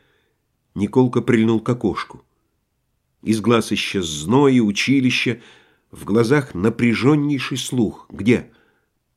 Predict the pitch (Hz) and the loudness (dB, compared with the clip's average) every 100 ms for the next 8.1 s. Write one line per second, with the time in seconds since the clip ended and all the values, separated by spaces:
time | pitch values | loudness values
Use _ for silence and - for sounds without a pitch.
0 | _ _ _ _ _ _ - 95 87 131 | _ _ _ _ _ _ -8 -4 0 0
1 | 139 110 110 110 107 110 - 98 - 95 | 0 -2 -2 -2 -2 -4 -4 -6 -6 -8
2 | 90 98 101 - 76 67 65 _ _ _ | -6 -4 -4 -4 -6 -8 -16 _ _ _
3 | _ _ _ - - - 202 - 131 101 | _ _ _ -4 0 0 0 -2 0 0
4 | 98 92 76 - _ _ _ _ _ _ | 0 -2 -4 -8 _ _ _ _ _ _
5 | - 127 127 - 220 214 208 196 214 208 | -4 0 2 4 6 6 6 4 4 4
6 | - 160 151 202 190 190 175 - - 120 | 4 0 0 0 -2 0 -2 -2 0 2
7 | 160 139 175 196 190 - 165 151 113 65 | 4 4 4 0 -4 -2 0 2 2 -2
8 | - | -10